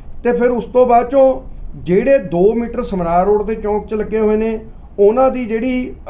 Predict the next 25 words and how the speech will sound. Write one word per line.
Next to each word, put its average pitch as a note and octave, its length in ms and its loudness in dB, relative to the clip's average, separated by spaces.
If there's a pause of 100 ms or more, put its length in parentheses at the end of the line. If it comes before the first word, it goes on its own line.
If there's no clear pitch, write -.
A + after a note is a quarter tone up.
(340)
ਅ, F3 40 0
ਅਮਾਉਂਟ F3+ 400 -2
ਹੈ, G#3 60 0
ਡਿਫਾਲਟਿੰਗ F3 540 -4
ਅਮਾਉਂਟ F3 340 -2
ਹੈ F#3 60 2
ਉਹ G3 340 2
ਚਾਰ F#3 440 0
ਲੱਖ F#3 260 -2
ਤੇਤੀ G3 480 -6
ਹਜ਼ਾਰ G3+ 180 -2
ਪੰਜ E3+ 280 -6
ਸੌ G3+ 140 -4
ਸਤੱਨਵੇਂ D3 520 -4
ਰੁਪਏ। - 220 -12 (760)
ਇੱਦਾਂ G3 300 2
ਕਰਕੇ G3+ 400 -2
ਜੇ A3 240 -2
ਟੋਟਲ G3 420 -4
ਕੀਤਾ F#3+ 380 -4
ਜਾਵੇ D3 340 -4 (1000)
ਸਾਢੇ G#3 520 2
ਬਾਰਾਂ F3 440 2
ਲੱਖ D#3+ 360 -2
ਰੁਪਈਆ D#3+ 480 -4